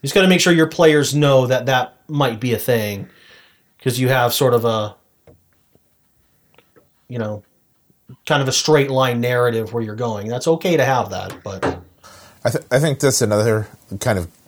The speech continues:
Speaker 2: point that plays off that, that I think is important for first time G Ms to realize, um, that it's okay to say no to your players.
Speaker 1: Yeah.
Speaker 2: "Oh, I rolled a twenty on my diplomacy check. Does the king hand over the country to me?"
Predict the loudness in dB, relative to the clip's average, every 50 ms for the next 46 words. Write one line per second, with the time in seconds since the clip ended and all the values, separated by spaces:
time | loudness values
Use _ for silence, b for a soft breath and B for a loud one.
0 | _ -4 -2 0 0 0 0 -4 -4 -2 0 0 0 2 2 0 0 0 0 0
1 | 0 0 0 0 -2 -2 -4 -4 -8 -10 -10 -10 -12 -12 -6 -4 -2 -2 -2 -4
2 | -10 -16 -20 -20 -20 -20 _ -10 -6 -2 -2 -2 -2 0 -2 -2 -2 -2 -4 -4
3 | -4 -4 -2 -4 -4 -6 -8 -12 -12 -8 -4 -2 0 2 2 2 2 0 -2 -6
4 | -10 -12 b b b b b b b b -10 -8 -8 -8 -8 -12 -14 -18 _ _
5 | _ -8 -2 0 2 2 2 0 2 2 2 2 4 2 2 2 2 0 0 0
6 | 0 0 0 0 0 0 0 -2 -6 -8 -10 -10 -8 -6 -6 -6 -6 -6 -10 -14
7 | -14 -14 -14 -14 -16 _ _ _ _ _ _ _ _ _ _ _ -8 -6 -6 -6
8 | -6 -8 _ _ _ _ _ _ _ _ _ _ _ _ _ 4 6 6 6 6
9 | 6 6 4 2 0 0 2 2 4 4 4 2 2 2 -2 -2 2 2 2 4
10 | 2 0 0 -2 0 0 0 0 0 -2 -4 -2 -2 -2 -4 -4 -4 -2 -2 0
11 | 0 0 2 4 4 4 2 2 0 -2 -2 -2 -2 -2 -2 -4 -4 -2 -2 -2
12 | 0 -2 -4 -6